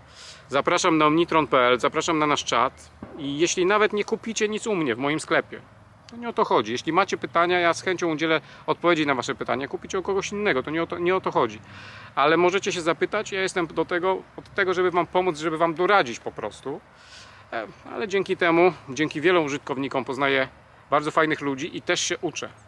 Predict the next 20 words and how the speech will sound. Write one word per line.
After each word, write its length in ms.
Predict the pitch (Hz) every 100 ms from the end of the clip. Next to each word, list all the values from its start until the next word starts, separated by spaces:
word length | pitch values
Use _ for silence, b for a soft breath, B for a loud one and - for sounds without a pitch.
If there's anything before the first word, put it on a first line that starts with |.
| -
bo 260 | 120 131 147 -
naprawdę 440 | 151 139 160 147
są 120 | 135 139
ludzie, 240 | 143 139
którzy 240 | - 127
mają 240 | 135 135 135
opanowane 500 | 127 131 127 135 131
inne 200 | 127 123
sprzęty, 400 | - 139 123 160
wymieniamy 440 | 147 151 156 156
się 120 | 143
doświadczeniami 680 | 135 127 131 - 123 135 147
i 40 |
to 100 | 135
procentuje. 520 | 139 139 135 117 110 - _ B B B B -
Także 260 | 175 160
życzę 240 | 160 208 196
wam 200 | 185 175
miłego 360 | 175 190 170
tygodnia 600 | - 143 139 123 147 208